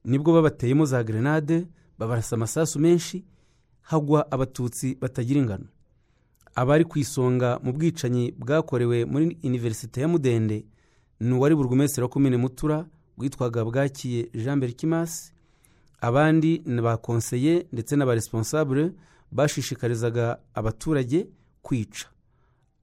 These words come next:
Abaguye muri Kaminuza y'Abadiventiste ya Mudende ubu bashyinguye mu, bashyinguye mu cyubahiro mu rwibutso rwa Kanzenze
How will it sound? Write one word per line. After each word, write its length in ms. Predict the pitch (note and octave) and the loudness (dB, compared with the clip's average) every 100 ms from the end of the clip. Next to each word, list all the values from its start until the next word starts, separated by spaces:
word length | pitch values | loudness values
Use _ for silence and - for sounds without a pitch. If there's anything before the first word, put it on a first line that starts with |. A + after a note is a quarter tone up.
| - | -6
Abaguye 400 | A#2+ D3+ D#3+ C3+ | 2 4 4 4
muri 180 | C3+ D#3+ | 4 2
Kaminuza 720 | C#3 C#3 D#3+ C3+ A#2+ A#2+ B2 _ - | 0 2 2 2 0 -2 -4 _ -6
y'Abadiventiste 720 | D3 D3 A#2+ A#2 A#2 D3 - | -2 -2 -2 -4 -4 -6 -4
ya 60 | C#3+ | 0
Mudende 560 | D#3+ B2+ A#2 G#2+ G#2+ - _ _ _ - | 2 2 0 -2 -6 -10 _ _ _ -6
ubu 360 | B2+ B2 D#3 F3 | -2 2 4 4
bashyinguye 580 | C3 A#2 - B2+ B2+ | 2 0 0 0 2
mu, 120 | B2+ C#3 C3+ | 2 0 0
bashyinguye 480 | C#3 C#3 C3+ A#2+ | -2 0 0 0
mu 60 | B2 | 0
cyubahiro 540 | - C3+ A#2+ B2 C#3 C#3 | 0 0 2 2 0 0
mu 80 | A2+ | -4
rwibutso 340 | A2+ A2 A2+ | -4 -6 -4
rwa 200 | A2+ A#2 | -2 -2
Kanzenze 720 | - A2+ A2+ A2+ A2 C#3 D3+ | -2 -2 0 0 2 0 -2